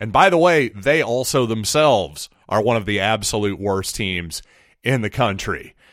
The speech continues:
Statistically, out of a hundred and thirty-one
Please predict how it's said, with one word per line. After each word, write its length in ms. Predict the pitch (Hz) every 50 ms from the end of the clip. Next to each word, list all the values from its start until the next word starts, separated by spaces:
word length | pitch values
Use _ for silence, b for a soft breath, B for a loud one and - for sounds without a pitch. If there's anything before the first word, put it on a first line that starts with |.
| b b b b b
Statistically, 840 | b - - 139 123 160 190 214 - - 190 170 - 175 190 185
out 140 | 151 143 139
of 60 | 120
a 80 | 104 98
hundred 520 | - - - 156 170 180 170 175 175 165
and 200 | 123 107 107 95
thirty-one 960 | - - - 139 143 151 147 139 135 117 110 117 120 117 120 117 117 117 113